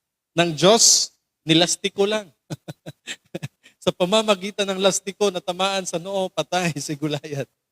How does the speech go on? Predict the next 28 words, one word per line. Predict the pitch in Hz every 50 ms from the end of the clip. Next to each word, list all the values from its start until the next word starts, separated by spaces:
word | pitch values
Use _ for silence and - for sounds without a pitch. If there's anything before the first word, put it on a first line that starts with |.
| _ _ -
Di | 175 190
ba? | 180 214 220 240 302 _ _ _ _ _ _ _ _ -
Yun | 180 226 220
yan | 277 277 240
ang | 233 -
pinakamatinding | - 226 208 233 - 226 208 202 196 - 214 208 190 185 214 196 196 - -
provision | 185 185 160 185 180 - - - 214 220 220
ng | 202 196 185 170 151
Diyos | 147 165 208 214 185 165 151 131 - - - - _ _ _ _ _ -
na | 170 170 -
sa | - 196
panahon | - 196 185 190 185 175 202 208 208
na | 208 196 185 180 170
si-, | - - - 208 - _
inuuna | - 180 180 180 190 185 220 247 247 254
natin | 233 214 208 196 - - 175 156
siya | - - 170 151 151 160 170 165 _ _ _ _ _ -
at | - 170 - -
sinusunod | 175 156 175 220 226 - 214 202 190 180 160
natin | 170 185 185 180 - 190 180 165 160
yung | 156 151
kanyang | - 165 170 190 196 185
kagustuhan | - 170 156 151 147 - - - 185 180 175 160 156
at | 143 -
kalooban, | 151 143 147 151 165 160 151 151 143 139 139 139 139 - _ _ _ _ _ _ -
pangungunahan | 170 165 165 160 185 202 202 196 180 165 160 160 165 151 165 165 170 156 -
tayo | 160 147 147 151 151 143 143 139 139 139 - _ _ -
ng | 147 139 131